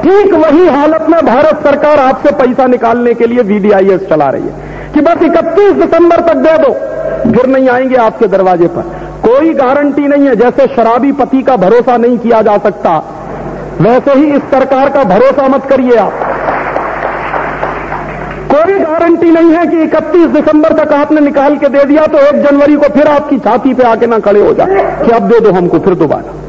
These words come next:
ये ऐसे ही करने वाले। क्यों जानते हैं? शेर के मुंह में जब आदमी का खून लग जाता है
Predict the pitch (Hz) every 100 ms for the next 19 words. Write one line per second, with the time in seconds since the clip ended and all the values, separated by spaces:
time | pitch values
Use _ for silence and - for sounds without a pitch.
0 | - - - - 214 240 247 330 254 185
1 | 160 135 120 - - - - 277 302 302
2 | - 185 226 254 381 240 - - - -
3 | - - - 453 269 277 262 220 240 254
4 | 247 226 196 208 247 247 226 - 220 262
5 | 208 165 170 156 151 131 151